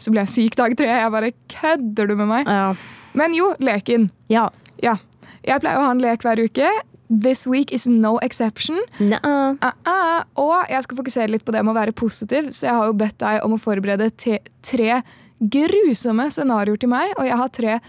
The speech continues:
Speaker 1: grusomme scenarioer til deg, og så skal vi bare svare med hva er det positive i denne situasjonen.
Speaker 2: Ja.
Speaker 1: Yes.
Speaker 2: Og vi må ikke fokusere på hvor grusom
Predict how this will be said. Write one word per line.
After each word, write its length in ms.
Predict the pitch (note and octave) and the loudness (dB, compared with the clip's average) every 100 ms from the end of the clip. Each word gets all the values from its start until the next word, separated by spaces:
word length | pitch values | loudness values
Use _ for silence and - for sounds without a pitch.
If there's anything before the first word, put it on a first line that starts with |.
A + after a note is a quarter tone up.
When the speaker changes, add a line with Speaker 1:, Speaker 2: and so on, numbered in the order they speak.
| - - | -20 -6
Speaker 1:
grusomme 560 | A3 D#4 F#4+ F#4 D4+ D4 | -2 0 2 2 0 -4
scenarioer 400 | D#4 D#4 C4+ C4+ | -2 -2 0 -2
til 140 | D4 | -2
deg, 180 | D#4 F4+ | 0 0
og 80 | C#4+ | -2
så 80 | D4 | -4
skal 200 | - C#4 | -2 0
vi 20 | |
bare 160 | C4 C4+ | 0 0
svare 600 | - E4 D#4 A3+ G3+ A3+ | -4 -2 0 0 0 0
med 180 | B3+ A3 | 0 0
hva 200 | A3 A#3+ | 0 0
er 160 | G#3 G3+ | -2 -4
det 80 | - | -6
positive 480 | G3+ - G3 A3 | -10 -10 -6 -2
i 80 | G#3+ | -2
denne 160 | G3+ G3 | -2 -4
situasjonen. 540 | G#3+ A3 G3+ G#3+ G3 - - | -4 -4 -4 -2 -4 -6 -8
Speaker 2:
Ja. 220 | F#3+ F#3 - _ - - | -4 -4 -8 _ -20 -4
Speaker 1:
Yes. 240 | A#3 G#3 G3+ | 0 2 2
Speaker 2:
Og 120 | G3 | 2
vi 80 | G3+ | 2
må 140 | G#3 G#3 | 0 0
ikke 240 | A3 - A3 | -4 -2 -4
fokusere 540 | - G3 - F3+ F3 - | -2 -4 -4 -2 -4 -4
på 160 | G#3 | -8
hvor 240 | - F#3+ F#3+ | -4 -2 0
grusom 600 | G#3+ F3+ - - F3 | 2 0 -2 -2 -2